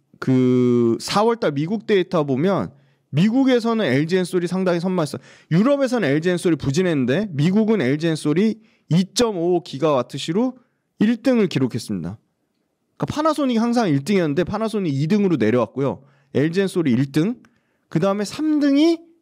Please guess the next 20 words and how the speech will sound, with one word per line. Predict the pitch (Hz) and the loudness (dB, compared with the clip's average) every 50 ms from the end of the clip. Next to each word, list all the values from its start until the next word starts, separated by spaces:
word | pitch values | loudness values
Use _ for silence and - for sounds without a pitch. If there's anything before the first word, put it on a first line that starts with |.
| _ _ | _ _
씨에이티엘. | _ - - 226 233 220 190 - - 143 107 90 - - _ _ _ _ _ _ _ _ _ | _ -2 0 2 2 2 2 0 0 0 0 0 -2 -8 _ _ _ _ _ _ _ _ _
씨에이티엘하고 | - - - 254 262 247 233 - 247 240 220 214 208 202 190 190 190 220 247 262 269 269 269 _ _ _ _ | -6 0 2 2 2 2 2 0 2 2 4 2 2 2 0 0 0 0 0 2 0 -2 -4 _ _ _ _
엘지 | - 123 147 170 185 175 | -2 0 0 0 0 0
엔솔이 | 190 185 180 - - 175 170 170 196 220 220 | 0 -2 -2 -2 0 0 0 2 0 0 0
미국에서 | 170 135 135 147 151 151 151 143 156 | 2 2 2 4 4 2 2 0 -4
격차가 | - - 120 - - 147 139 139 | -6 -6 -10 -4 -2 -2 0 0
좀 | 139 131 117 | -2 -6 -8
벌어졌고요. | - - 104 101 120 113 - - - 92 90 127 151 - _ _ _ | -6 -4 -2 0 0 0 -2 -4 -4 -6 -6 -6 -6 -10 _ _ _
눈여겨봐야 | - 123 117 139 160 180 196 202 196 180 175 165 160 | -10 -4 0 2 2 2 2 2 0 0 0 0 0
될 | 156 160 156 | 0 0 -2
게 | - - 233 226 - | 0 -2 -2 -2 0
에스케이온이 | - 131 139 - - - - 254 240 233 196 170 170 185 202 190 | -2 -4 -4 -4 -6 -2 0 2 2 4 2 2 2 2 2 2
미국에서 | 151 143 156 165 180 180 170 165 190 196 | 2 2 2 2 2 2 2 0 -2 -4
조금 | 190 - 208 - 208 202 190 | -4 -4 -4 -2 0 2 2
회복되면서 | 233 247 233 240 247 240 214 175 156 156 151 208 226 247 254 - _ | 2 2 0 -2 -2 -2 -4 -2 -2 -4 -4 -4 -4 -6 -6 -6 _
일 | 165 185 202 185 | -4 -4 -2 -2
점 | - 214 208 190 175 | -2 -2 0 0 -2
이 | 156 | -4
기가와트 | 135 - 131 127 143 135 123 - - 127 | -2 -2 -2 0 0 0 0 -2 -6 -12
시고 | - - 131 175 226 262 | -12 -4 -2 -2 -2 -2